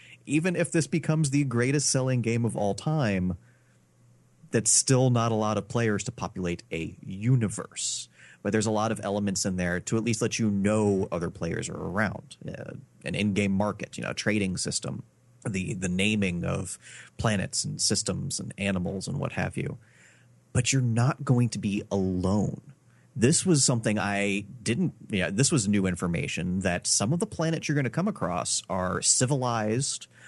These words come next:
or at least colonized by alien races that you can either attack and steal their resources, you can trade with them, uh, they can help you out, you can buy ships, you can steal ships.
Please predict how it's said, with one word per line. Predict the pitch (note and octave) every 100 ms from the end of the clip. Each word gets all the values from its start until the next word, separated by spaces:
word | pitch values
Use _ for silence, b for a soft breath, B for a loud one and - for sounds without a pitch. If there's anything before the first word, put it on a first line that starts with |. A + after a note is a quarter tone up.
| B B
or | G#2
at | G2+
least | G#2 - -
colonized | - - E3+ A#3+ C3+ F#2 - - - - -
by | F#2+ F#2 _
alien | F#2+ G#2 G#2 G2 F#2+
races | G2+ E3+ - G2+ - - - B B B B -
that | G#2+ G#2 G#2
you | G#2
can | G2+ G2
either | F2+ F2+ F#2 F2+ F2+
attack | - A2+ G#2+ A2+ -
and | F#2
steal | - A2
their | G2+ F#2
resources, | F#2+ G2 G#2+ G2 - G2 F#2+
you | F2+
can | - -
trade | - G#2 G#2+
with | A2 G#2+
them, | G#2+ F#2+ G2 G2 G2+ B B B B
uh, | G2 G2+ A#1 - - - - -
they | A2+ G#2
can | F#2+
help | F#2 G#2+ G2
you | G2
out, | A#2 A2+ A2+ G2+
you |
can | - F2 E2
buy | E3 F#2 F2
ships, | - A#2 A2+ -
you | A#2
can | -
steal | - - G2+
ships. | G#2 A2 G#2+ G#2+ -